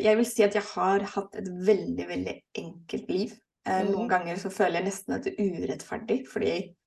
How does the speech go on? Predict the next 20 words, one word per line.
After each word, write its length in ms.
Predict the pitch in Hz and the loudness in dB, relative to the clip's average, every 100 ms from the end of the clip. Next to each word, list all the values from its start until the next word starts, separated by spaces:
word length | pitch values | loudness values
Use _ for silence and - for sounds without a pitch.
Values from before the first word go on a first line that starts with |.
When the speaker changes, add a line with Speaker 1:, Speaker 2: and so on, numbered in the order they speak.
| _ _ _ _ _ _ _ _ _ _ _ _ _ _ - | _ _ _ _ _ _ _ _ _ _ _ _ _ _ 4
Speaker 1:
jeg 140 | 254 | 6
har 40 | 220 | 6
hatt 300 | 214 202 - | 4 2 2
et 100 | 208 | 0
fint 280 | - 208 202 | 4 2 2
liv, 300 | 208 226 220 | 4 6 6
jeg 120 | 196 | 6
har 240 | 185 180 180 | 4 2 2
en 60 | 185 | -2
familie 500 | 196 208 214 202 208 | 0 2 4 4 4
som 360 | 202 196 202 | 2 0 0
alltid 300 | - 196 196 | 0 0 0
har 60 | 190 | 2
støttet 420 | 202 202 - 190 | 2 2 -2 -2
meg, 400 | 190 190 190 185 | 2 4 4 2
og 180 | 180 175 | 0 0
fortsatt 380 | - 190 - 190 | 0 0 0 -2
gjør 300 | 190 185 185 | 2 2 2
det, 340 | 180 185 180 - | 2 4 4 4
og 460 | - - 185 220 | 0 0 0 -2